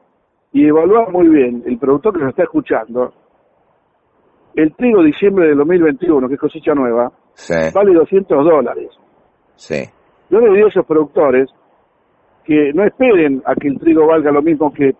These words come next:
Speaker 1: que está valiendo ahora, doscientos treinta, doscientos cuarenta.
Speaker 2: Claro.
Speaker 1: Sino que evalúen el margen bruto del dos mil veintiuno veintidos,
Speaker 2: Hmm.
Speaker 1: doscientos dólares es un muy buen precio,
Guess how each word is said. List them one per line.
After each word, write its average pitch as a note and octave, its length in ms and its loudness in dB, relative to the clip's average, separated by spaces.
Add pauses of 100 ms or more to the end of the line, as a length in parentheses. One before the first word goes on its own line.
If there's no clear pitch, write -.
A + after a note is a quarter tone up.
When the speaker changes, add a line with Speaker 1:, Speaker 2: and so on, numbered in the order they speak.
Speaker 1:
que C3+ 60 -12
está D3+ 160 -4
valiendo D3+ 340 2
ahora, D3 320 0 (360)
doscientos B2+ 440 -12
treinta, D#3+ 400 -2
doscientos A#2 340 -12
cuarenta. D3+ 500 -4 (840)
Speaker 2:
Claro. D#2+ 380 -4 (160)
Speaker 1:
Sino A#3 220 -2
que A3+ 100 0
evalúen F#3+ 580 2
el E3+ 80 2
margen F3+ 360 -2
bruto E3+ 400 2
del C3 180 -2
dos C#3 100 -2
mil D#3+ 160 -2
veintiuno E3 380 0
veintidos, F3+ 560 0 (400)
Speaker 2:
Hmm. C3 60 -12
Speaker 1:
doscientos C#3+ 260 -6
dólares E3 320 0
es D3 140 -6
un C3+ 160 -4
muy G#3+ 180 4
buen D3 140 0
precio, C#3 500 -4